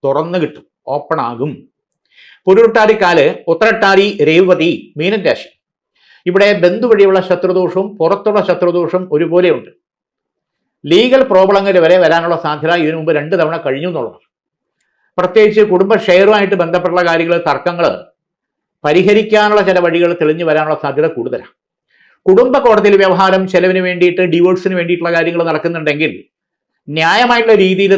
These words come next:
നമുക്ക് അനുകൂലമാകുന്ന രീതിയിൽ, പ്രത്യേകിച്ച് വക്കീലിൻ്റെ ശ്രമഫലമായി അത് ഒരു സെറ്റിൽമെന്റിലേക്ക് വന്ന് നമ്മുടെ ലൈഫ് തിരിച്ചു പിടിക്കാൻ പറ്റും.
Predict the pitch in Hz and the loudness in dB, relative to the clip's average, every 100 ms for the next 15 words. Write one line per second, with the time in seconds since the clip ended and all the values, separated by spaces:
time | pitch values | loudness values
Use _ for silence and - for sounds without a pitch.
0 | 180 180 170 165 185 196 190 180 180 185 | -2 -2 -2 -2 0 0 0 -2 -4 -4
1 | 156 170 185 156 156 - - 147 175 175 | -2 -4 0 0 0 -2 -10 -4 0 0
2 | 190 165 - - 170 170 160 156 180 - | 0 -2 -2 -2 -2 -2 -2 0 0 0
3 | - _ _ _ _ - 151 180 - 160 | -8 _ _ _ _ -6 -2 -2 -2 -2
4 | 160 156 156 160 - _ _ _ _ _ | 0 -2 -2 -4 -8 _ _ _ _ _
5 | - 139 156 151 - _ 151 156 151 185 | -10 -4 -2 -4 -10 _ -4 -2 -4 -6
6 | 190 254 247 196 175 165 165 151 160 147 | -6 -8 -6 -2 -2 -2 -4 -6 -8 -8
7 | 156 185 147 147 156 139 - 151 131 127 | -6 -4 -4 -6 -8 -10 -10 -10 -8 -10
8 | - _ | -12 _